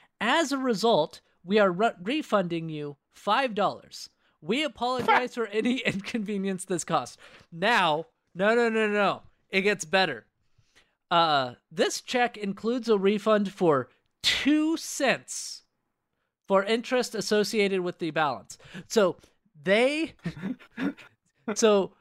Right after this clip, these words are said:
so they miscalculated and, and gave, like, it was two cents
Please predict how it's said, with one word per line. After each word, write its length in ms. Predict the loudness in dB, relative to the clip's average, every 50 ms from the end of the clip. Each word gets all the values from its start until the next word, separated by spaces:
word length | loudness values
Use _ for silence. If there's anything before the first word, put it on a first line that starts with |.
| _ _ -8
so 280 | -4 0 0 2 0 0
they 460 | -2 -2 0 2 4 4 4 4 2 0
miscalculated 1120 | -2 -2 -4 -4 -6 -6 -2 0 0 0 0 -2 -4 -4 -2 -4 -4 -6 -8 -12 -12 -14 _ _ _ _ _ _ _ _ _ _ 0
and, 300 | 0 0 0 -2 -10 -14 -10
and 280 | -8 -8 -8 -8 -10 -16 _ _ _ _ _ _ _ _ _ _ _ _ -4
gave, 340 | -2 0 0 -2 -4 -8 -16 -6 -2
like, 240 | 0 0 0 0 -2
it 80 | -4 -2
was 200 | -2 -2 -4 -6
two 340 | -8 -4 -2 0 0 0
cents 580 | 0 0 2 4 4 2 2 -2 -8 -10 -10